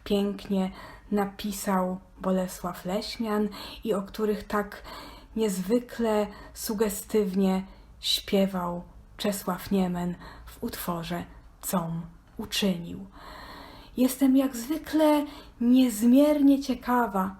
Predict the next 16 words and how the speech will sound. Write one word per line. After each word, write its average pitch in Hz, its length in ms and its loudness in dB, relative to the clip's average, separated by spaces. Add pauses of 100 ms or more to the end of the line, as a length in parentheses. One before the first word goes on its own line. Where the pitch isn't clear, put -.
drodzy 214 420 0
słuchacze 240 640 -4
Radia 240 300 2
Koncao, 247 720 -2 (440)
jak 302 460 4 (280)
podoba 247 460 2
wam 214 240 0
się 214 300 -2 (340)
ten 208 320 2 (320)
magiczny 233 960 0 (300)
utwór, 196 500 -4 (340)
trudny 247 440 2
w 196 60 -2
odbiorze, 202 600 2 (280)
ale 220 220 0
jakże 190 540 0